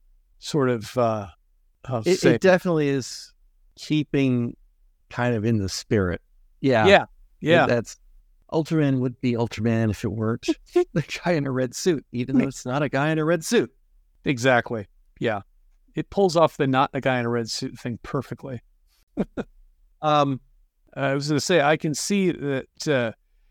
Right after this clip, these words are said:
Speaker 1: if somebody were to come up with a, uh, a vape pen that looked like a beta capsule, that
Speaker 2: Yeah.
Speaker 1: Ultraman used to transform,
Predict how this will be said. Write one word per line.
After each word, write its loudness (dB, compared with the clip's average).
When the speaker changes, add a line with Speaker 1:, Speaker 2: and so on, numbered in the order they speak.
Speaker 1:
if -2
somebody 2
were 0
to -4
come 0
up 0
with 0
a, -2
uh, -6
a 2
vape 0
pen -4
that -2
looked -2
like 0
a -2
beta 0
capsule, -4
that 2
Speaker 2:
Yeah. 4
Speaker 1:
Ultraman 0
used -4
to -14
transform, -2